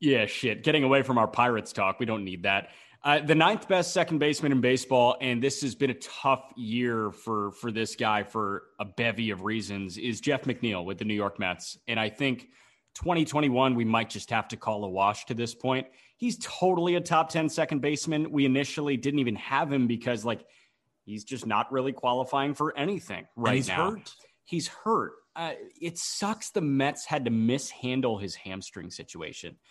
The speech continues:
Speaker 1: He comes back from the I L. He plays a whole game on a hamstring strain and re-aggravates his hamstring. And now he's been on the I L since late May. And it, there's,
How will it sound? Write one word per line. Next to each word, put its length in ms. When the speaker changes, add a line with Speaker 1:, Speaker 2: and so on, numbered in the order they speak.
Speaker 1:
He 140
comes 460
back 380
from 160
the 160
I 280
L. 140
He 120
plays 320
a 80
whole 420
game 560
on 100
a 80
hamstring 540
strain 500
and 160
re-aggravates 720
his 140
hamstring. 520
And 220
now 220
he's 120
been 200
on 100
the 160
I 200
L 180
since 320
late 260
May. 360
And 260
it, 160
there's, 280